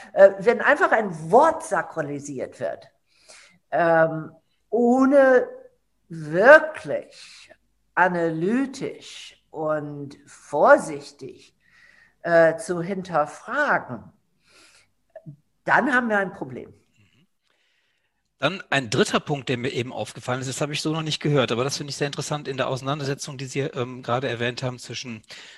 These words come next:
Speaker 2: ähm, oder beziehungsweise Ihre Position zum Postkolonialismus, eine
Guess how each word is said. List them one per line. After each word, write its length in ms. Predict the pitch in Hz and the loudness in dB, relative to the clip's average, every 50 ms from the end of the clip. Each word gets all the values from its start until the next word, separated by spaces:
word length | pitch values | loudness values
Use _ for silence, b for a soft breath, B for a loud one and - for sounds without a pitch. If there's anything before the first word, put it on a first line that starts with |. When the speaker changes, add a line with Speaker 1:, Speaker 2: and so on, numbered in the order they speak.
| B B - - | B B -12 -8
Speaker 2:
ähm, 320 | 127 113 113 113 113 120 - | -8 -6 -6 -8 -10 -12 -10
oder 140 | - 120 113 | -8 -6 -6
beziehungsweise 420 | 113 110 - 135 123 120 110 123 | -6 -6 -6 -6 -6 -4 -4 -6
Ihre 380 | 131 120 120 110 117 117 123 - - - 285 _ _ | -6 -6 -6 -6 -6 -6 -6 -8 -14 -20 -20 _ _
Position 500 | - 139 120 117 113 - - - 123 120 | -16 -14 -12 -12 -12 -12 -12 -12 -12 -12
zum 260 | - - 123 113 104 | -14 -14 -16 -16 -14
Postkolonialismus, 1080 | - - 127 113 - - - 117 95 95 92 87 85 87 85 - - 90 87 82 - | -12 -10 -10 -10 -10 -8 -8 -8 -8 -6 -6 -8 -8 -8 -10 -12 -12 -14 -16 -12 -10
eine 320 | - 117 101 104 101 104 | -10 -8 -8 -8 -10 -10